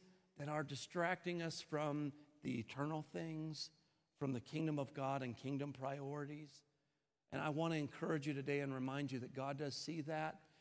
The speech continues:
and God wants us to break free from this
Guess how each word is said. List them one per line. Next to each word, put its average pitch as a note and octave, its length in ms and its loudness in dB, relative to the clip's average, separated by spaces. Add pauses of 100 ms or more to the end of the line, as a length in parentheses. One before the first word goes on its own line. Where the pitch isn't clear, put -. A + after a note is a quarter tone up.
(120)
and B2+ 160 -2
God C3+ 320 4
wants C3+ 300 -4
us C3 240 0
to C3+ 120 -4
break C#3+ 380 -2
free D3 540 0 (440)
from C#3 600 4 (480)
this B2+ 280 0